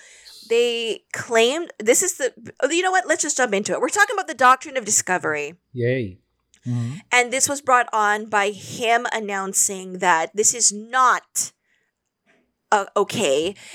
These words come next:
Speaker 1: and it
Speaker 2: Mm-hmm.
Speaker 1: is not something that the Catholic Church actually has as one of their,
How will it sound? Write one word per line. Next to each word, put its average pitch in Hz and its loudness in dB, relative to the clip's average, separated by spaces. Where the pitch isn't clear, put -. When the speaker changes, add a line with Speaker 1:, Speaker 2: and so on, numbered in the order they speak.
Speaker 1:
and 233 4
it 233 4
Speaker 2:
Mm-hmm. - -
Speaker 1:
is 214 2
not 226 -2
something 220 0
that 214 -4
the 202 -8
Catholic 196 -4
Church - 0
actually 190 -4
has 175 0
as 185 -2
one 190 -8
of 180 -6
their, 175 -6